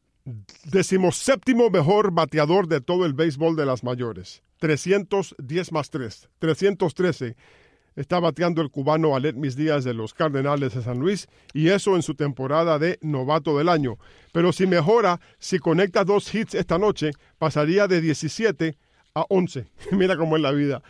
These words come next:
en el béisbol de las mayores. Muy bien, nos están mostrando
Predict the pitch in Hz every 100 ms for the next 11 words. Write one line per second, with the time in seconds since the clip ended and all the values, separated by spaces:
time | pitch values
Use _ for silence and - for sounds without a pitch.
0 | _ 151 151 147 160 143 135 165 143 131
1 | 110 120 131 113 98 - - - - -
2 | 214 233 202 - 214 208 196 180 247 262
3 | 247 185 233 214 180 165